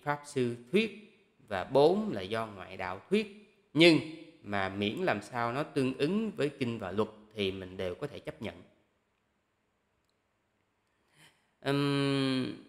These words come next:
cái mà sư nói lưu ý ở đây á, đó chính là khi mà nói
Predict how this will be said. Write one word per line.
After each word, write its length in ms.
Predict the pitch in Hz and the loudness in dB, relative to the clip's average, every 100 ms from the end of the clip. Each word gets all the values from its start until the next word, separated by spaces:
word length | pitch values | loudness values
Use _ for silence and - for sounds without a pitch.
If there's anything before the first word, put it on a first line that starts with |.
| - - - _ | -20 -20 -20 _
cái 300 | 160 160 214 | 6 8 6
mà 100 | 185 | 4
sư 160 | 113 127 | 2 0
nói 180 | 131 175 | 2 4
lưu 200 | 135 120 | 2 4
ý 220 | 147 208 | 2 2
ở 120 | 139 | 2
đây 240 | 123 123 | 2 2
á, 60 | 120 - - _ _ _ _ _ _ | -2 -8 -20 _ _ _ _ _ _
đó 120 | 127 | -4
chính 220 | 135 160 | -2 -2
là 180 | 123 92 - - _ _ _ _ _ - | -4 -8 -14 -20 _ _ _ _ _ 0
khi 220 | 160 151 | 6 6
mà 400 | 143 107 98 95 - - _ _ _ _ _ _ _ - | 6 4 2 -2 -12 -20 _ _ _ _ _ _ _ 6
nói 440 | 156 190 269 285 | 8 8 6 -2